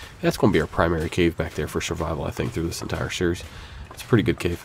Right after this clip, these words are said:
Okay, so that's, like, ten cloth right there. Uh, we got ourselves a to-, oh, lantern fuel. Hey, what, uh,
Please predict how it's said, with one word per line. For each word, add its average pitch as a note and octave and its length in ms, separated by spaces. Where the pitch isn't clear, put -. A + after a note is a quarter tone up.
Okay, F#2+ 220
so G2 260
that's, A#2+ 220
like, - 140
ten G2 200
cloth E2+ 300
right - 180
there. C#2+ 240
Uh, F2 480
we F#2 80
got G2+ 100
ourselves E2+ 400
a E2+ 300
to-, - 160
oh, B2+ 160
lantern F3+ 320
fuel. - 160
Hey, A#2+ 220
what, B2 120
uh, A#2+ 100